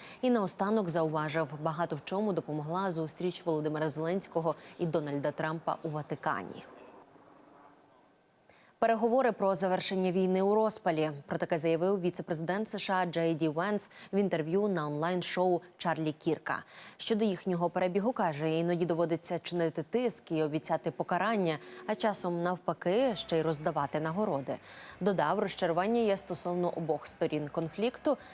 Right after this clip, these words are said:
від яких С Ш А очікували більших поступок. Головно тому, що Україна і Росія різняться у поглядах на те, яким має бути мир. У цьому інтерв'ю Венс також заявив, не вірить у перемогу України. Натомість боїться, що війна переросте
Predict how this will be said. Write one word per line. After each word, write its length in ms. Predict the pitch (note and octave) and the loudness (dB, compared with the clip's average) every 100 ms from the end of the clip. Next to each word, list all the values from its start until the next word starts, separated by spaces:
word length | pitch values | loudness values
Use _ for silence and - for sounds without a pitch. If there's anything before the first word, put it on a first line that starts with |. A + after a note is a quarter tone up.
| - | -4
від 160 | F3 D#3 | -2 0
яких 380 | D#3 G3 A3 - | 0 0 0 0
С 140 | E3+ | -2
Ш 160 | - F3+ | 0 0
А 60 | |
очікували 540 | F3 - - E3+ E3 E3 | 0 0 -4 0 0 2
більших 460 | E3+ D#3+ - - | 0 0 -2 -6
поступок. 760 | - F#3+ E3+ - D#3 C3+ - - - - | -2 0 0 -4 -4 -4 -4 -12 -20 -6
Головно 480 | G3 G#3+ F3 E3 D#3+ | 0 2 2 2 0
тому, 280 | - F3 A#3+ | 0 2 0
що 180 | - F#3 | 0 -2
Україна 440 | - D3+ F#3 A3 | 0 0 2 2
і 100 | D3+ | 0
Росія 380 | C#3 - F#3+ F#3 - - | -2 -2 0 0 -2 -4
різняться 600 | F3 A#3 A3 F3 D3+ - E3+ | 0 2 2 0 0 0 -2
у 60 | |
поглядах 540 | - D3+ C#3+ D3 D3 D#3+ | 0 -2 -2 -4 -2 -2
на 100 | D#3 | 0
те, 220 | F#3 A3+ | 2 2
яким 320 | F3 F3 F3+ | 0 0 0
має 180 | D3+ D3 | 0 -2
бути 280 | C#3+ D3 D#3 | -4 -2 -2
мир. 320 | D3 C3+ - - - - G3 | -2 -4 -10 -20 -20 -8 -2
У 40 | |
цьому 300 | F#3 F#3+ E3+ | 2 2 2
інтерв'ю 460 | D#3+ E3 D#3+ F#3+ A#3+ | 0 0 0 2 2
Венс 320 | F3+ F3 F3 | 2 0 -2
також 300 | - D3+ D3 | -4 -4 -4
заявив, 560 | D3 D3+ D3+ E3 F#3 F#3 | -2 -2 2 0 0 0
не 200 | E3+ D#3+ | 0 0
вірить 360 | D#3 D#3+ F3+ | 0 0 -2
у 40 | G3 | -4
перемогу 440 | D#3 D3 D3 D#3+ | -4 -2 -2 -4
України. 560 | - D3+ C#3+ C#3+ D3 C#3 - - F#3+ | -2 -2 -2 -2 -4 -8 -14 -8 -4
Натомість 480 | F3+ F3+ E3+ - | 0 2 0 -2
боїться, 560 | D#3 E3 F3 A3 - D3+ | -2 -2 0 0 -2 -4
що 260 | - - C#3+ | -4 -4 -2
війна 300 | D3 D#3+ F#3+ | 0 -2 -2
переросте 560 | D#3+ C#3 C#3+ - E3 | -2 -2 -4 -4 -2